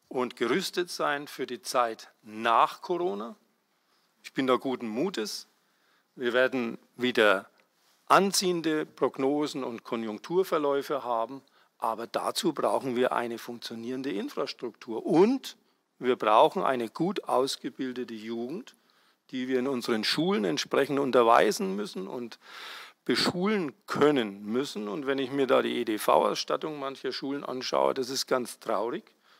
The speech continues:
Das ist natürlich ein Leidwesen auch der Familien, die inzwischen momentan sehr, sehr beansprucht sind.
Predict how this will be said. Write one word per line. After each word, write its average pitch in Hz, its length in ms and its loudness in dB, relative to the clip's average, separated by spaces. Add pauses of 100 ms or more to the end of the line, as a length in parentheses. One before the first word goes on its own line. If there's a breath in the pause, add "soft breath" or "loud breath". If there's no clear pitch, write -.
(140 soft breath)
Das 123 100 -8
ist 117 40 -2
natürlich 120 260 2
ein 120 100 4
Leidwesen 131 680 4
auch 131 220 -4
der 120 140 -8
Familien, 127 520 -6
die 147 200 -6
inzwischen 143 440 -6
momentan 127 640 0 (440 loud breath)
sehr, 165 300 6
sehr 135 360 4 (640 loud breath)
beansprucht 135 760 4
sind. 185 320 -10